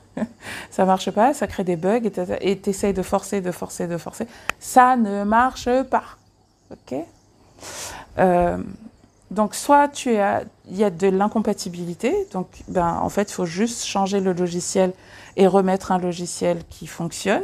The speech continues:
dans ton corps, hein, qui te permet de fonctionner de manière optimale. Soit, euh, ben, c'est qu'il y a saturation de mémoire. C'est pas que c'est incompatible ou quoi, c'est juste qu'il y en a trop.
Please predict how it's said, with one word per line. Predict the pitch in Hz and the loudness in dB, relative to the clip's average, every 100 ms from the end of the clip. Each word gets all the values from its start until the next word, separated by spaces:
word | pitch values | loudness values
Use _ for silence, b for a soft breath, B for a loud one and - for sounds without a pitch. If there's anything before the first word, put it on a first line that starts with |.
| 349 | -2
dans | 170 165 | -2 -4
ton | 156 - 208 | -4 -4 -4
corps, | 226 - 226 311 - b b - | 0 2 2 0 -12 b b -14
hein, | - 285 - b b b b _ | -10 -10 -12 b b b b _
qui | - | -10
te | 165 | -4
permet | 190 185 180 185 | 0 2 2 0
de | 170 | -2
fonctionner | - 214 - 190 185 | -2 -4 -2 -4 -2
de | |
manière | 170 170 170 | 0 0 0
optimale. | 165 - - 160 180 320 b b b b - | -2 -4 -4 -2 0 -2 b b b b -14
Soit, | - - 277 320 320 - - _ - | -12 2 4 4 2 -8 -20 _ -2
euh, | 214 202 196 196 - 65 - - - b b b - | 0 0 0 -2 -2 -4 -8 -10 -14 b b b 0
ben, | 208 | 2
c'est | - 202 | 2 -2
qu'il | - | 2
y | 202 | 2
a | 196 | 2
saturation | - - 254 254 269 285 285 277 | -2 2 2 4 4 4 2 2
de | |
mémoire. | 233 208 185 185 - - | 4 2 0 -4 -10 -10
C'est | - | -4
pas | 196 214 | 0 0
que | 214 | 0
c'est | 185 - | -6 -4
incompatible | 180 180 180 185 - 185 | -4 -4 -2 -2 -4 -6
ou | 202 | -4
quoi, | - 240 | -2 -2
c'est | 196 | -2
juste | 175 190 | -4 -4
qu'il | 196 | -4
y | 180 | -2
en | 175 | 0
a | 180 | -2
trop. | 175 - 202 | -2 -4 -4